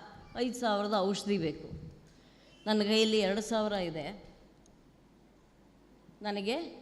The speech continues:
ಉಜ್ವಲ ಗ್ಯಾಸ್ ಬೇಕು. ಗ್ಯಾಸ್ ಬೆಲೆ ಒಂದು ಉಚಿತವಾಗಿ ಕೊಡುತ್ತೆ ಕೇಂದ್ರ ಸರ್ಕಾರ, ಎರಡನೇದು ಒಲೆನೂ ಕೊಡುತ್ತೆ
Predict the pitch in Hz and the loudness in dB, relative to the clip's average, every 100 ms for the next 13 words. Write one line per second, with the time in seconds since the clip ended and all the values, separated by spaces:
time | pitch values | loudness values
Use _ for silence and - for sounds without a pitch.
0 | - - 220 185 233 240 240 190 202 233 | -18 -2 2 4 6 10 8 8 4 4
1 | - 185 170 - 139 - - - - - | 0 -4 -4 -6 -16 -18 -20 -20 -20 -20
2 | - - - - - - - - - - | -20 -20 -20 -20 -20 -20 -20 -20 -16 0
3 | 185 214 269 - 233 214 208 233 175 - | 8 10 10 6 4 6 8 8 6 -2
4 | - - - - - - - - - - | -10 -14 -18 -20 -20 -20 -20 -20 -20 -20
5 | - 202 240 277 320 339 240 269 254 254 | -6 0 2 2 2 0 0 0 2 4
6 | 233 226 190 - 170 185 170 170 165 147 | 4 2 -2 -2 -4 0 0 -2 -4 -4
7 | 151 143 - - 170 226 269 254 277 277 | -6 -8 -12 -12 0 4 4 2 2 2
8 | 247 440 - - - - - - - 196 | 2 -2 -6 -14 -18 -20 -20 -12 4 8
9 | 240 311 339 - 254 180 - - | 10 10 8 6 4 4 0 -10